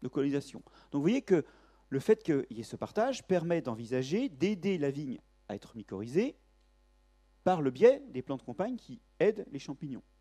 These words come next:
et éventuellement qui les aident à un moment où la vigne n'a pas encore fait ses feuilles et pas capable de les aider eux-mêmes, elles-mêmes. Bon. Mais il y a mieux. Vous avez en fait un lien qui est créé entre la vigne et des plantes proches. Alors ça, c'est très connu en foresterie, hein. Il y a plein de travaux qui montrent que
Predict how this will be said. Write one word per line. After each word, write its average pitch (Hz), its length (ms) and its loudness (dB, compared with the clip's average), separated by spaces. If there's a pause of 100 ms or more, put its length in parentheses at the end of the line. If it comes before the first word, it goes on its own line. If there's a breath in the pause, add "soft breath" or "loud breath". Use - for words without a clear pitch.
(200)
et 113 60 -6
éventuellement 127 360 -10
qui - 160 -20
les 107 160 -8
aident 160 120 -6
à 110 60 -10
un 95 40 -10
moment 113 240 -8
où 160 40 -8
la 113 100 -8
vigne 127 280 -10 (440 soft breath)
n'a 113 60 -16
pas 123 100 -8
encore 110 200 -12
fait 104 100 -14
ses 101 140 -14
feuilles 196 240 -8
et 113 40 -8
pas 104 260 -12
capable 127 460 -12 (180)
de 101 80 -18
les 98 160 -14
aider 127 200 -10
eux-mêmes, 117 340 -12
elles-mêmes. 110 340 -14 (220)
Bon. - 60 -12 (1120 loud breath)
Mais 208 100 4
il - 20 6
y 233 40 10
a 214 60 8
mieux. 165 220 4 (1400)
Vous 110 140 -8
avez 147 100 0
en 185 60 2
fait - 180 0
un 139 80 2
lien 180 300 -2
qui - 120 -12
est - 40 -10
créé 151 220 -6
entre 117 220 -8
la 107 120 -4
vigne 131 480 -10
et 104 120 -8
des 104 120 -10
plantes 98 260 -14
proches. - 420 -16 (120)
Alors 98 100 -8
ça, 160 140 -4
c'est - 120 -12
très 143 160 -8
connu 135 240 -6
en 117 80 -6
foresterie, 131 640 -8
hein. 120 60 -6
Il 110 60 -12
y - 20 -10
a 117 60 -14
plein 117 160 -10
de 107 40 -14
travaux 123 280 -10
qui 104 160 -16
montrent 117 260 -16
que 90 100 -18